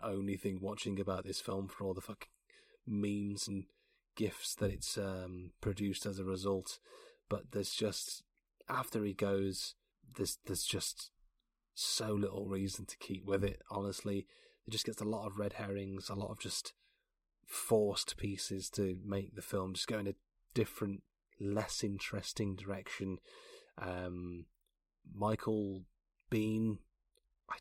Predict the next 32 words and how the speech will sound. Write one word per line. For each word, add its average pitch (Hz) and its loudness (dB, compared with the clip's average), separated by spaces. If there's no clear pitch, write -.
don't 135 -6
know 110 -2
how 110 -4
to - -6
say - -4
his 117 -4
last 113 -4
name. 127 0
Um, 101 0
you 107 2
know, 95 4
he's 147 0
meant 135 -4
to - -6
be 120 0
the 110 -2
cool 117 0
con 104 -2
man 104 0
from 98 -2
the 92 -6
get-go, 95 -4
but 98 0
he's 107 0
so 110 0
stale 107 0
and 98 -2
wooden, 101 4
um, 95 -8
just - -2
not, 104 0
just - -4